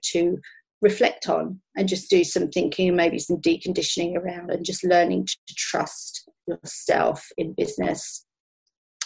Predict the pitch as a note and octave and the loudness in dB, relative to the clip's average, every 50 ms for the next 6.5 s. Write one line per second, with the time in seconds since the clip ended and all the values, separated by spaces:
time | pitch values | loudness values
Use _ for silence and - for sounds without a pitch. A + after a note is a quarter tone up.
0 | - _ - G3 G3+ G3 - - F#3+ F#3 - - - F3+ F3 F3 E3+ - G3 F3+ | -4 _ 2 2 4 4 2 2 2 0 0 2 2 4 4 4 4 2 0 2
1 | F3+ F3 E3+ - - - - - - - - - - - - G2 F#2+ - - _ | 2 2 0 0 -2 -2 -2 0 -2 -2 -2 -2 0 0 0 -2 -4 -6 -12 _
2 | _ _ _ _ _ _ _ _ _ _ _ _ _ - - - _ _ _ _ | _ _ _ _ _ _ _ _ _ _ _ _ _ -20 -20 -20 _ _ _ _
3 | _ _ _ _ _ _ _ _ _ - G#3+ G3+ G3+ G#3 G#3+ - - G#3 F#3+ F#3 | _ _ _ _ _ _ _ _ _ 0 2 4 4 4 4 2 4 6 6 6
4 | F3+ - G3+ F#3+ F#3+ G3 G3+ G#3 G#3 B3+ B3 A#3+ A#3 G#3+ G#3 G#3 F#3+ F#3+ F#3+ - | 6 6 6 6 8 8 8 6 6 4 8 10 10 10 10 10 6 4 6 4
5 | F#3+ F3+ F3 F3+ F3 F3 - - - - - - - - D#3+ F#3 F#3+ F#3+ - - | 4 4 4 2 2 0 -2 -4 -4 -4 -4 -4 -2 0 2 2 2 0 -2 -4
6 | D#3+ C#3+ - - - - - - - | -4 -4 -2 -2 -2 -2 -2 -4 -8